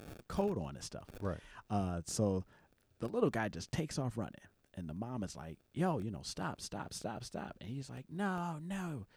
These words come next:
Speaker 1: don't tell me what to do." So
Speaker 2: Oh.
Speaker 1: he's running out the door. So me and my son are coming in the door. And the guy's, like, running right at me, and I can see the mom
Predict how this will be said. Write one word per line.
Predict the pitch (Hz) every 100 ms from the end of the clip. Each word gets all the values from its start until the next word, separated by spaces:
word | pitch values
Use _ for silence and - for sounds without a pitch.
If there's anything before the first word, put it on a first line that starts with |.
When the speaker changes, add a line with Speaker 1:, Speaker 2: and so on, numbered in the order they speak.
| - -
Speaker 1:
don't | 190 -
tell | 185
me | 175
what | 165
to | -
do." | 311 349 -
So | 127
Speaker 2:
Oh. | 151
Speaker 1:
he's | 160
running | 139 131 123
out | 120
the | 117
door. | 151 139
So | 80 110 104 104 - _ -
me | 107
and | 147
my | 139 156
son | 147 123
are | 101
coming | - 110 95 -
in | 143 151
the | -
door. | - - - _ _ _ _ _ - - _ _ - - - - - - -
And | 107 101 98 _ _ -
the | 123
guy's, | 131 143
like, | 110 101
running | 117 104
right | 107 120
at | 110 101
me, | 151 120
and | 110
I | 107
can | 98
see | - 110
the |
mom | 95 123 135 113 92